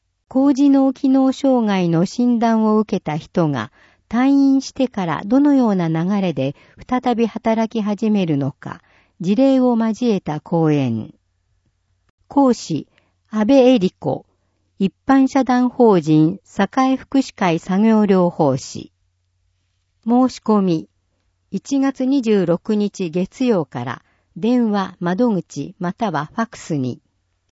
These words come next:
口座、催し物名、氏名、振り仮名、郵便番号、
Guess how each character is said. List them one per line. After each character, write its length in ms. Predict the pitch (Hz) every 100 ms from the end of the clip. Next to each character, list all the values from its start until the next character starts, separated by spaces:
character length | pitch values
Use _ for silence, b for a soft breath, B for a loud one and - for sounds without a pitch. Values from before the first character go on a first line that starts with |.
| _
口 300 | 254 254 240
座、 280 | 226 202 -
催 360 | 202 226 262 262
し 160 | -
物 300 | 247 240 226
名、 480 | 175 143 123 113 - _ _ _ _ _
氏 200 | - -
名、 400 | 247 202 135 - - _
振 160 | - 196
り 160 | 196
仮 160 | 175 135
名、 200 | 113 - _ _ _ _ -
郵 240 | 208 262
便 280 | 254 254 240
番 300 | 226 226 190
号、 380 | 143 131 123 -